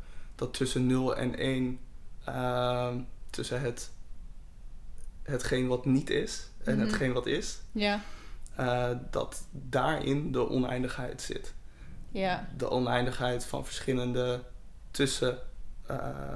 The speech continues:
Speaker 1: punten.
Speaker 2: Ja.
Speaker 1: En, en daarmee ook verschillende paden die je kunt bewandelen in het leven. Ehm, en, nou ja, dat, dat houdt dan wel,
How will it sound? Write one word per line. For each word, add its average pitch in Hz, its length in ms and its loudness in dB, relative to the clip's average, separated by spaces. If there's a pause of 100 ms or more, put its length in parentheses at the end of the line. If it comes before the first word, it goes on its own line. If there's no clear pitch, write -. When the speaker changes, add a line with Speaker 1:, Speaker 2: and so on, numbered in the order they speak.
(600)
Speaker 1:
punten. 131 380 6 (640)
Speaker 2:
Ja. 190 340 4
Speaker 1:
En, 123 340 2
en 123 160 0
daarmee 123 400 2
ook - 480 -2
verschillende 127 480 2
paden 127 560 4
die 127 120 2
je 123 80 0
kunt 123 200 0
bewandelen 127 480 0
in 123 60 0
het 120 100 -4
leven. 135 540 0 (340)
Ehm, - 540 -6 (960)
en, 127 440 -2 (960)
nou 131 180 0
ja, 123 100 0
dat, 127 160 -2 (120)
dat 139 160 -2
houdt 135 180 2
dan 131 220 0
wel, 131 400 0